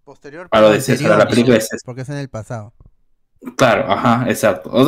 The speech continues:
Speaker 2: sea, eh, ya sé cómo es la pel-, la cíclicos de, de, de, ¿cómo se llama? La, lo que es cíclico ahí, pues, ¿no?
Speaker 1: Y
Speaker 2: Se
Speaker 1: es la,
Speaker 2: supone que
Speaker 1: la
Speaker 2: en la,
Speaker 1: profecía
Speaker 2: en la
Speaker 1: au-,
Speaker 2: segu-
Speaker 1: la profecía autocumplida, ¿no? Que ellos mismos
Speaker 2: Claro, se, se,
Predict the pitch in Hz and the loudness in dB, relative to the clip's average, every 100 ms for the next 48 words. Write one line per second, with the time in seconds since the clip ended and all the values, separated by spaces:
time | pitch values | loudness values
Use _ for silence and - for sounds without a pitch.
0 | 143 180 214 214 226 226 226 226 214 214 | 4 6 6 8 8 6 4 4 6 6
1 | 202 165 123 143 170 165 165 165 143 131 | 6 4 2 2 2 -2 -2 0 -2 -4
2 | 117 107 107 107 104 - - 104 104 104 | -2 0 2 0 -2 -6 -4 -2 -2 0
3 | 135 131 135 127 120 113 - 110 104 117 | 2 2 2 4 4 2 0 2 2 4
4 | 123 131 139 - 160 139 123 117 113 104 | 2 4 0 4 4 4 4 6 6 4
5 | 107 120 123 - 131 143 147 135 139 139 | 2 4 2 0 -6 -2 2 6 6 6
6 | 127 120 143 143 143 127 123 120 113 127 | 2 2 0 -6 0 4 6 6 4 4
7 | 120 120 123 120 127 127 135 143 131 139 | 4 4 2 2 2 -2 -12 -12 -14 -14
8 | 165 185 165 147 135 127 180 170 120 104 | -12 -10 -10 -12 -14 -14 -10 -8 -8 -12
9 | 117 139 131 131 143 151 147 139 135 120 | -16 -18 -16 -12 -12 -10 -12 -6 2 2
10 | 110 120 117 | 2 -2 -2